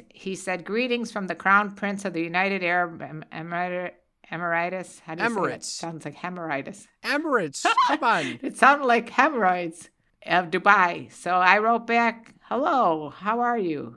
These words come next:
Speaker 2: Mom.
Speaker 1: I didn't, I didn't get anything in response yet.
Speaker 2: First of all, you're getting catfished right now. This guy's got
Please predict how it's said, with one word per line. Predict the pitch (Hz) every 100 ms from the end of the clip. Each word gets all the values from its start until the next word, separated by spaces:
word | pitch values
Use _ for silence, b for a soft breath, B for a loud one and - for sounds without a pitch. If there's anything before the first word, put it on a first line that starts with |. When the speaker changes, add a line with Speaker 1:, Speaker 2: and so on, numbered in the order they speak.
| -
Speaker 2:
Mom. | 208 233 214 143 104 _ _ _ _ _
Speaker 1:
I | 165
didn't, | 180 170 - _
I | - 190
didn't | 196
get | 196
anything | 196 185 175
in |
response | 165 - 170 165 143
yet. | 117 139 - _ _ _
Speaker 2:
First | - 262 220
of | 185
all, | 156 151 - _ _ _ _
you're | - 202 226
getting | 214 233 202
catfished | - 202 190 147 120 -
right | -
now. | 82 -
This | - 180
guy's | - 196 202
got | - 180